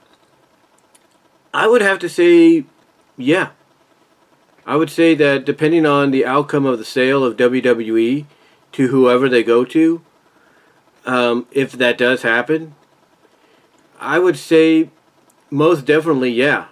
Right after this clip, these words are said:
I could see Dean coming back. Now, could I see him coming back after his contract expires in twenty twenty-seven? Well, he's gone on record and saying he doesn't plan on going anywhere else.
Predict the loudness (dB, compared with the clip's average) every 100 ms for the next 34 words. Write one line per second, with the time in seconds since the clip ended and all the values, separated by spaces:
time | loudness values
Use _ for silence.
0 | -14 -10 -10 -6 -2 -2 -2 -4 -4 -10
1 | -10 -6 -6 -8 -14 _ _ _ _ _
2 | _ _ -2 -2 0 0 0 2 2 2
3 | 0 0 2 0 0 -4 -2 -4 -2 -4
4 | -2 -4 -6 -12 -6 -2 0 -2 -6 -6
5 | -6 -4 -6 -6 -4 -4 -4 -8 _ _
6 | _ _ _ _ _ 0 2 0 -2 -2
7 | 0 2 2 2 0 -2 -2 -2 0 0
8 | 0 -2 -2 -4 -2 -2 0 0 0 -4
9 | -6 -4 -4 -4 -12 -20 _